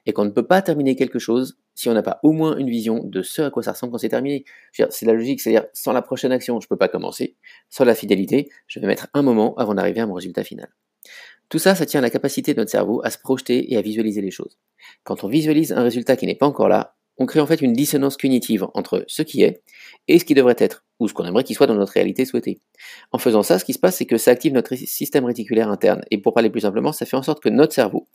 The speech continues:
va commencer à porter, sans qu'on ait besoin de le faire consciemment, notre attention sur ce qui va nous permettre de résoudre cette dissonance. Donc, en termes de projet, finalement, bien phraser son projet, avec un verbe d'achèvement exprimé en termes de résultats atteints,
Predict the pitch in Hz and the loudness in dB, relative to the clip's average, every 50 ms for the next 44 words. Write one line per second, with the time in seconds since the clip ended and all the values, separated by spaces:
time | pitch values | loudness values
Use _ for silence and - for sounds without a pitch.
0 | - - - - - _ - 113 - 139 139 156 156 - 175 135 135 - 156 147 | -20 -20 -20 -20 -8 _ 0 2 4 4 4 4 2 2 2 2 2 0 -2 -4
1 | - - 156 - - - - 185 180 - 160 151 143 143 139 156 143 139 - 131 | -2 -2 -2 -2 -2 -2 -4 -2 -2 0 0 0 2 2 2 0 0 0 -2 -4
2 | - - - 131 - - 104 101 110 123 _ - - - _ - 165 175 - 165 | -6 -6 -8 -8 -6 -4 -4 -4 -4 -6 _ -16 -20 -12 _ 0 0 2 4 2
3 | 147 - 113 - - - 104 - _ - - _ _ - - 127 - - 156 165 | 2 2 0 -2 -2 -8 -8 -8 _ -20 -20 _ _ -14 -12 -4 2 4 6 6
4 | 151 131 101 - 131 120 139 151 - - 127 117 107 104 131 131 131 151 147 117 | 6 4 4 4 4 6 4 2 0 0 -2 0 0 2 2 0 2 2 0 0
5 | - - - - 101 95 101 95 - - 107 - - - - _ _ _ - 120 | 0 -2 -4 -6 -6 -4 -4 -6 -6 -8 -10 -12 -16 -18 -18 _ _ _ -4 -2
6 | 135 127 - - - 139 143 170 156 143 120 107 - - 113 110 - - - _ | -2 -2 -2 -2 0 0 2 2 2 2 2 0 0 0 -2 0 0 -2 -6 _
7 | _ _ _ - - - - _ _ - 135 120 110 95 87 - - _ _ _ | _ _ _ -20 -20 -20 -20 _ _ -2 0 2 2 2 0 -2 -6 _ _ _
8 | - - - _ _ _ _ - 110 131 170 170 160 - - - 139 131 135 131 | -20 -20 -20 _ _ _ _ -4 2 4 4 4 4 2 0 0 0 2 0 -2
9 | - 131 - - 120 104 92 85 - _ _ - 95 107 120 127 139 135 131 151 | -2 -4 -4 -4 -2 -2 -2 -4 -4 _ _ -4 -2 -2 0 0 0 0 2 2
10 | 147 139 139 135 127 - 135 120 110 98 92 - - - 117 - - 139 135 139 | 2 2 0 -2 -4 -4 -6 -6 -4 -6 -6 -6 -6 -6 -6 -2 0 2 2 2
11 | - - - 120 - 135 131 135 135 123 135 127 131 127 113 - 117 107 104 - | 0 0 -4 -8 -4 -4 -2 0 0 0 0 -2 -2 -2 0 0 0 0 0 -2
12 | 110 104 110 | -4 -6 -6